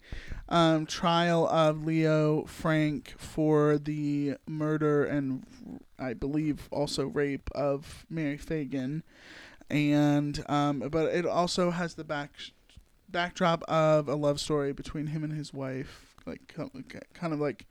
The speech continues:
coming together and lear-, and, and strengthening their relationship, kind of juxtaposing this trial that he is going through in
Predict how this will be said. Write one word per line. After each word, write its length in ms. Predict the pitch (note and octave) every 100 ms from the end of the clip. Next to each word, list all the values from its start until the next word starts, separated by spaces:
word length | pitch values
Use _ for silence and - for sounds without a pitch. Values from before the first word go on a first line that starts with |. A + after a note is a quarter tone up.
| - - - - _ - _ _ _ -
coming 280 | F3+ E3+ D#3+
together 340 | D#3+ D3 D3
and 140 | C#3+
lear-, 120 | D3 D3
and, 420 | C#3+ C#3+ C3+ -
and 160 | D3+ C#3+
strengthening 640 | - D3+ C#3+ D3+ C#3+ C#3
their 180 | C3+ C3+
relationship, 920 | C3 B2+ C3 C#3+ B2+ - C3 - - -
kind 160 | - C#3+
of 80 | C3+
juxtaposing 840 | C3 - - - C3+ C#3 B2 C#3+
this 220 | - -
trial 440 | - A#2 A2 A2 B2
that 260 | - -
he 140 | - D3
is 120 | -
going 320 | D#2 D#2 F2
through 260 | - - - - - - -
in 360 | D#3+ D3+ D3+